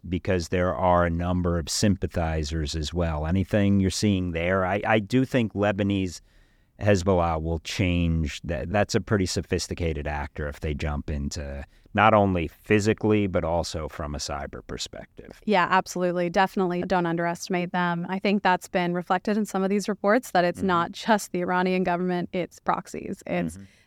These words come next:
Speaker 2: those that might not be with the government but have sympathies for Iran and for those in Gaza. I like to say that, and I, I'm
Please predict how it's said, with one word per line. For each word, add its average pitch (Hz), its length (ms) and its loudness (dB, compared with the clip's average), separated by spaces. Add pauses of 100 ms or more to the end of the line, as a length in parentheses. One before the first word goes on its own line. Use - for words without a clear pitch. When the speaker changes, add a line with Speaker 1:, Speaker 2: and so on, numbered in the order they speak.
(100)
Speaker 2:
those 196 320 4
that 185 180 2
might 180 240 2
not 175 240 2
be 170 160 0
with 170 160 2
the 185 80 -2
government 170 560 0
but 160 160 0
have 160 180 -6
sympathies - 640 -4
for 165 540 -2
Iran 170 460 0
and 165 200 -2
for 170 280 -4
those 165 280 -4
in 160 140 -2
Gaza. 165 540 -4
I 190 120 2
like 196 160 4
to 185 60 -4
say 175 300 2
that, 165 260 2
and 165 160 -4
I, 160 100 -4
I'm 151 140 -6